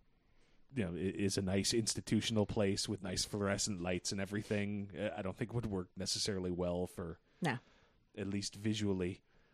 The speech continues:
Speaker 2: Well, it's, it's hard to make the argument for that kind of gothic architecture in what is supposed to be twenty-first century America. Like, that wouldn't, <laughs> that wouldn't fly in terms of, um,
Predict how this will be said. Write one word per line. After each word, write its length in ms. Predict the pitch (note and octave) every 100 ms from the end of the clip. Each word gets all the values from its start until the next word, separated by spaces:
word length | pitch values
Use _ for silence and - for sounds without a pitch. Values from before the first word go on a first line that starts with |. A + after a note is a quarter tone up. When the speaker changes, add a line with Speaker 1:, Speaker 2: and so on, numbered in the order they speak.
| _ - - _ _ _ - - _ - -
Speaker 2:
Well, 200 | C4+ C4
it's, 180 | B3+ B3
it's 140 | A#3+
hard 180 | B3+ A#3+
to 60 | A3+
make 200 | G3 F#3
the 120 | D3+
argument 480 | E3+ F#3 D#3 D3+ - -
for 480 | - - E3 E3 D#3
that 320 | D3+ D3 - -
kind 200 | F#3 D3+
of 80 | C#3+ -
gothic 640 | D3+ D3+ D3+ D3+ C#3+ - - -
architecture 920 | F3 E3+ - D3 - D3+ C#3 C3+ C#3+ _ -
in 300 | C#3+ C3+ C#3
what 120 | C#3
is 80 | C#3
supposed 440 | D#3+ - D#3 - -
to 60 |
be 520 | D3 C#3+ C#3 C3+ C3 -
twenty-first 500 | D3+ C3 - B2+ -
century 320 | C3 - A#2+
America. 560 | A#2+ A#2+ A#2 C3 B2+ - _ - -
Like, 180 | - -
that 180 | C#3 C#3+
wouldn't, 360 | C#3+ C3+ C3+ - A#3 D#4 -
<laughs> 280 | - - -
that 140 | F#3+
wouldn't 300 | F#3 D#3+ D#3 -
fly 340 | E3+ D#3 C#3+
in 180 | C#3 D3
terms 340 | D3+ C#3 C#3
of, 280 | C#3 C3+ C3+
um, 400 | C3 B2+ C3